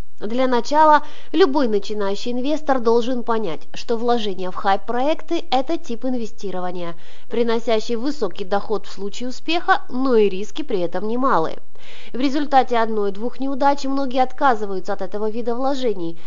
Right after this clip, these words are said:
считая это мошенничеством и попыткой незаконного присвоения денег администраторами проекта. В сети можно найти множество подобных отзывов о хайпах. На самом деле это частично правда.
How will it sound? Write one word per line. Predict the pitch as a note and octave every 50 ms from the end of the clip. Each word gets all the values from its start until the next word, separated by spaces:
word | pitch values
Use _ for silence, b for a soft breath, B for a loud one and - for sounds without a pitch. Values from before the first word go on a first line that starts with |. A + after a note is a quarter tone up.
| B B B -
считая | - C#4 A#3+ G#3 A3+ G3+ G3 F#3+ -
это | - - G3 G3 G3
мошенничеством | G#3+ A3 A#3+ A#3+ - D4+ D4+ C#4+ D4 C#4+ - C#4 C4+ - C4+ C4+ - -
и | C4 D4
попыткой | B3 C4 A#3+ - B3 B3+ - - - A#3 G#3+ -
незаконного | - A#3+ B3+ C4 A3+ B3+ B3 A#3+ - G#3 F3 E3+ F3 F3 F3+ F3+
присвоения | F3 - G3+ G#3 G3+ - G#3 G3+ G3+ G#3+ G#3+ G#3+ A3 A3+ A#3 A#3
денег | A3 A#3+ C#4+ C#4+ C#4+ D#4 D4+ - -
администраторами | - C4+ A#3+ A3 A3 G#3+ F#3+ F3+ F3 - - F#3 F#3 F#3+ - A3 G#3+ G3 F3+ F3 E3
проекта. | D#3+ - - E3+ E3+ E3+ E3+ E3 - - - E3 D#3 D3 - - - - - - - - - - - - - - - - - - - - - - - - B B B B B B B B B
В | -
сети | - D4+ D4+ - - D4 C#4
можно | C#4 C#4 B3 B3+ B3+
найти | B3+ C4 C4+ C4 - C4
множество | C4 B3+ A#3+ G3+ G3+ G#3+ G#3 - A3 G#3
подобных | - A3 G#3 G3 G#3 G3+ A3+ A#3 - - C#4
отзывов | D#4 C#4 - C#4 C4 C#4 - -
о | B3 A3
хайпах. | - A#3 G#3+ F#3 E3+ - E3+ - -
На | G#3+ A3+ A3+
самом | - D4 D4+ D#4+ D#4 D4
деле | F4 F#4+ G4 G#4 G#4 - - - -
это | A#3 A#3+ C4+ C4 F4+ F4+
частично | - - G3+ - - - F3+ - - - A#3 G#3
правда. | E3 - E3+ E3 E3 E3 E3 E3 D#3 D3+